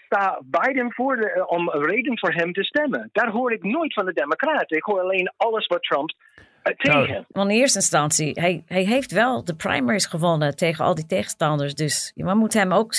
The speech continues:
Speaker 3: we moeten hem ook, eh, dat geven, Joe Biden. Hij
Speaker 1: Ja,
Speaker 3: stond
Speaker 1: maar,
Speaker 3: daar.
Speaker 1: maar, maar
Speaker 3: Oké,
Speaker 1: ik
Speaker 3: oké, maar wat, wat staat hij voor? Hij kan niet eens, hij moest ook zijn, zijn campagne, eh, anders voeren vanwege corona. Eh,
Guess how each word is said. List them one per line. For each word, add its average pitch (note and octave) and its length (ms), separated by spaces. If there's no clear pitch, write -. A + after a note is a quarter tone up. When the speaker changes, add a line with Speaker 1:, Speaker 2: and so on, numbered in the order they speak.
Speaker 3:
we F3 260
moeten A3 240
hem G3 100
ook, G3 180
eh, F#3 140
dat E3+ 200
geven, - 680
Joe D3 200
Biden. G2+ 400
Hij D#3+ 120
Speaker 1:
Ja, - 60
Speaker 3:
stond A3 200
Speaker 1:
maar, G3 120
Speaker 3:
daar. F#3 240
Speaker 1:
maar, A#3+ 120
maar F3+ 120
Speaker 3:
Oké, D4 120
Speaker 1:
ik - 120
Speaker 3:
oké, F#3+ 380
maar G#3+ 160
wat, B3 340
wat A3+ 200
staat G#3 340
hij C4+ 80
voor? C#4+ 220
Hij C4 180
kan C4+ 220
niet A#3+ 200
eens, A3 380
hij A#3+ 200
moest B3+ 220
ook A3+ 180
zijn, G#3+ 180
zijn F3+ 140
campagne, E3 1400
eh, D3+ 260
anders D#3+ 420
voeren C#3+ 540
vanwege E3 600
corona. C#3+ 680
Eh, F3+ 280